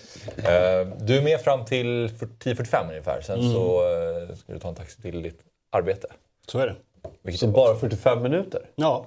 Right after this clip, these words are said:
Speaker 1: Jaha. Fyrtiofem
Speaker 2: En
Speaker 1: intensiva.
Speaker 2: halvlek.
Speaker 1: Det är en halvlek.
Speaker 3: Ja, det är bra. Det är en halvlek.
Speaker 1: Ja,
Speaker 2: Mm.
Speaker 1: precis. Man kan göra mycket på en
Speaker 3: Ja.
Speaker 1: halvlek. Ja.
Speaker 3: Kommer någon ersättare, eller?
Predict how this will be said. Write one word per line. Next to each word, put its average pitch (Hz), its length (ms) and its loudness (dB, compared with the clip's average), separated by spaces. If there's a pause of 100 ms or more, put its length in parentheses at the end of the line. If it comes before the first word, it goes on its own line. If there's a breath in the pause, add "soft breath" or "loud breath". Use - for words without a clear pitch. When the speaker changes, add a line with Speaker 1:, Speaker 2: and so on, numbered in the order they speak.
(140)
Speaker 1:
Jaha. 104 320 -8
Fyrtiofem 120 240 0
Speaker 2:
En 139 60 0
Speaker 1:
intensiva. 160 440 0
Speaker 2:
halvlek. 90 60 -2
Speaker 1:
Det 143 40 -2
är - 20 -2
en 170 80 -4
halvlek. 196 280 -2
Speaker 3:
Ja, 98 100 4
det 104 80 2
är 107 40 2
bra. 104 160 0
Det 117 80 2
är 120 40 4
en 127 60 0
halvlek. 123 420 -2
Speaker 1:
Ja, 110 200 0
Speaker 2:
Mm. 120 200 -8
Speaker 1:
precis. 165 380 -2
Man 110 100 -2
kan 123 60 0
göra 131 120 2
mycket 135 160 -8
på 139 80 2
en 104 80 0
Speaker 3:
Ja. 90 100 -2
Speaker 1:
halvlek. 98 300 0 (140)
Ja. 87 160 0
Speaker 3:
Kommer 123 200 4
någon 123 100 0
ersättare, 110 460 2
eller? 87 120 -6